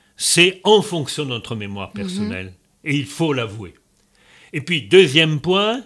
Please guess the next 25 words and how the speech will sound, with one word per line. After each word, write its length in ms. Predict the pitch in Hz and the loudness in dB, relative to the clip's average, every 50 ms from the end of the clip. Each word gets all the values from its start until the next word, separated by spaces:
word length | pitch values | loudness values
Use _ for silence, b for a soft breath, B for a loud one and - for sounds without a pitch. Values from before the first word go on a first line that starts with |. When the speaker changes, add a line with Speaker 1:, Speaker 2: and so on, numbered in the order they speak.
| _ b b b b b b b b | _ b b b b b b b b
Speaker 1:
la 240 | - 127 151 151 151 | -6 -2 0 0 2
mémoire 960 | 156 185 202 196 190 180 175 165 151 143 135 127 120 113 107 95 92 87 _ b b b b b b - - | 2 0 2 2 0 0 0 0 0 0 0 0 -2 -2 -4 -6 -8 -12 _ b b b b b b -12 -8
nous 260 | 143 143 151 170 151 | -4 -2 -2 -2 -2
permet 800 | 123 - 175 190 196 170 165 170 160 156 147 135 123 117 - - - - - - 151 | -4 0 2 2 2 2 2 0 2 2 2 2 0 -2 -4 -14 -20 -20 -20 -20 -16
de, 600 | 143 117 110 160 160 151 147 139 147 156 - - - | -14 -8 -4 -2 2 2 2 2 0 -2 -8 -16 -20
euh, 480 | - - - - - - - - - 127 | -20 -20 -20 -20 -20 -20 -20 -20 -16 -8
saisir 580 | - - - - 226 220 170 160 208 190 160 | -4 -2 2 4 6 6 6 6 2 2 2
des 120 | 143 156 143 | 2 -2 -2
choses 320 | - - 185 202 185 - | 0 0 0 0 -2 -4
qu'on 140 | - 147 139 | -6 -6 -6
ne 80 | 131 117 | -6 -6
pourra 240 | - 123 131 127 | -6 -6 -4 -2
jamais 320 | 113 - 190 208 214 214 - | 2 4 2 2 2 -4 -6
saisir 680 | - - 165 151 123 117 135 143 147 165 170 170 - b b b b b b b b b - | -4 -6 -6 -6 -6 -2 -2 0 0 0 -2 -6 -10 b b b b b b b b b -4
par 200 | 165 151 147 131 | -4 -4 -4 -2
des 140 | 131 135 131 | -4 -4 -2
documents, 640 | 135 143 - - - 131 123 120 127 131 135 127 b b b b b b b b - | -2 -6 -6 -6 -8 -6 -4 -4 -4 -4 -6 -8 b b b b b b b b -14
euh, 100 | 139 107 98 | -14 -14 -14
froids, 540 | - - - - - 147 143 151 156 147 b b b b b b b - | -14 -18 -18 -12 -8 -6 -6 -6 -6 -8 b b b b b b b -12
euh, 480 | 120 113 117 110 104 104 107 110 113 - 110 92 - | -10 -8 -8 -6 -6 -8 -8 -8 -10 -12 -14 -6 -4
par 160 | 135 139 127 | -4 -4 -2
des 100 | 120 117 | -6 -6
documents 480 | 117 123 120 - - 117 117 131 131 | -4 -6 -8 -6 -8 -8 -8 -8 -8
d'archives. 560 | 117 117 107 - - - - 123 101 95 87 82 _ _ _ _ _ _ _ - 117 113 B B B B B B | -8 -10 -10 -8 -8 -8 -8 -8 -10 -12 -14 -16 _ _ _ _ _ _ _ -20 -20 -20 B B B B B B
Donc, 360 | 127 156 170 170 135 - - | 0 2 2 2 0 -4 -8